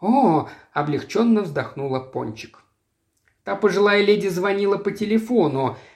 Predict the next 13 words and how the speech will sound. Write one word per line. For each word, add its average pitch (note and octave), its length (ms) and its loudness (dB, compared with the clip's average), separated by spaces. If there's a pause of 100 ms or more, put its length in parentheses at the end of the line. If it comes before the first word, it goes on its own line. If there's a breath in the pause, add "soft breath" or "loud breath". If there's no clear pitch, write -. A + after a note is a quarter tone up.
(100)
поведал D#3+ 420 2
полицейский D#3+ 540 -6
констебль D#3 600 -4
Абель. C3 460 -4 (260 loud breath)
«Та C4 140 -6
самая, F3 560 0
что D3+ 300 -2
приезжала F#3+ 480 0
из G#3+ 220 -2
Лондона D#3+ 500 0
несколько D3 440 -4
лет D#3 220 -6
назад. C#3+ 560 -2